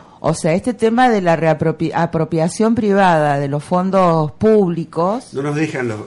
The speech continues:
Speaker 2: los espejitos de colores. ¿Te acordás cómo era?
Speaker 1: Sí, ojalá que nos dejaran
Speaker 2: Claro.
Speaker 1: algún espejito
Speaker 2: Ahora
Speaker 1: de
Speaker 2: nos
Speaker 1: color,
Speaker 2: dejan la
Speaker 1: ¿no?
Speaker 2: enfermedad,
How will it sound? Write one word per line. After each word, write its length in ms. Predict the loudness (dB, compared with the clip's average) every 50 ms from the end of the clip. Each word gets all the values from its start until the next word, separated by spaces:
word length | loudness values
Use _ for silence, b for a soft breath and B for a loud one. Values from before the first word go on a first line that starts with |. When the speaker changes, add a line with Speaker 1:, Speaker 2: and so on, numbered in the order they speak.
| -16 -14
Speaker 2:
los 340 | -10 -8 -8 -8 -8 -8 -12
espejitos 460 | -14 -16 -12 -12 -10 -10 -8 -8 -6 -8
de 80 | -6
colores. 460 | -6 -6 -4 -4 -4 -6 -6 -8 -12 -14
¿Te 60 | -12
acordás 200 | -8 -6 -6 -6
cómo 200 | -6 -6 -6 -4
era? 160 | -4 -2 -4 -2
Speaker 1:
Sí, 120 | 0 0 2 2 4 2
ojalá 380 | 2 2 2 0 2 2 0 0
que 80 | 0 0
nos 140 | 0 2
dejaran 300 | 0 0 0 2 2 4
Speaker 2:
Claro. 180 | 4 4 4 4
Speaker 1:
algún 160 | 2 2 0
espejito 340 | -2 -4 -4 -8 -8 -4 -2
Speaker 2:
Ahora 140 | 0 2 2
Speaker 1:
de 60 | 2
Speaker 2:
nos 80 | 2 2
Speaker 1:
color, 60 | 4 4 4
Speaker 2:
dejan 160 | 4 4 4
la 20 | 2
Speaker 1:
¿no? 40 | 0
Speaker 2:
enfermedad, 800 | -2 -2 -2 -2 -2 0 0 2 4 4 6 6 4 4 2 -2